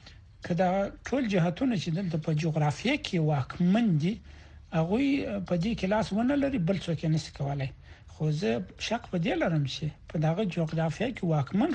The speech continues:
خلک په دې کې لاس لري. ځینې به په ځینو کړیو کې به مشکل وي چې دا پیدا کړي. خو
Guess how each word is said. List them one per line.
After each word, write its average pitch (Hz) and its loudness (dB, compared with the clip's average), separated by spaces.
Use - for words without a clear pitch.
خلک 208 0
په 180 -4
دې 160 0
کې - -6
لاس 156 0
لري. 135 -4
ځینې 277 4
به 240 2
په 220 -6
ځینو 240 0
کړیو 220 -2
کې 226 -2
به 202 -2
مشکل 302 0
وي 247 2
چې 160 -2
دا 165 2
پیدا 156 0
کړي. - -4
خو 190 -4